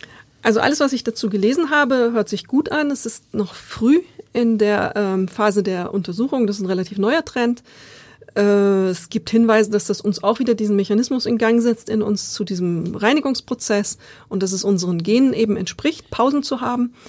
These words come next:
was in der Tat nicht gut ist, wenn wir die ganze Zeit essen. Immer irgendwie das alles auf ein, den Blutzucker auf einem Level halten, das ist nicht gut. Deswegen, ähm, ja, das kann funktionieren und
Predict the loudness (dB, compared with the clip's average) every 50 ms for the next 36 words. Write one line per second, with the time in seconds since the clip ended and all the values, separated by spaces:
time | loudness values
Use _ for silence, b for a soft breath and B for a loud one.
0 | B B B B B -4 -2 2 4 4 4 2 2 2 2 2 4 4 2 0
1 | 0 -2 -4 -4 -2 -2 -2 -2 -2 0 0 2 2 2 2 0 -2 -6 -4 -2
2 | 0 0 0 -2 -6 -6 -8 -8 -8 -8 -10 -10 -10 -10 -12 -14 -8 -2 2 4
3 | 4 4 2 2 2 2 2 2 2 0 0 -2 0 0 -2 -2 -2 -8 -6 -2
4 | 0 0 0 0 -2 -4 -4 -4 -4 -2 -4 -4 -2 0 0 0 0 -2 -2 -2
5 | -2 -4 -4 -4 -4 -2 -2 -2 -2 -4 -4 -2 0 0 0 0 -2 -4 -6 -8
6 | -6 B B B B B B B B -4 -4 -2 -2 -4 -8 -2 0 0 0 0
7 | -4 -12 -16 -6 0 0 0 0 0 -4 -8 -2 0 2 2 2 0 0 -2 -4
8 | -4 -4 -4 -6 -6 -6 -2 0 2 2 2 2 0 b b b b b b b
9 | b b b b -20 -8 _ -2 -2 -2 -2 -2 0 2 2 2 0 -2 -4 -4
10 | -2 0 0 2 4 4 2 2 -2 -6 -10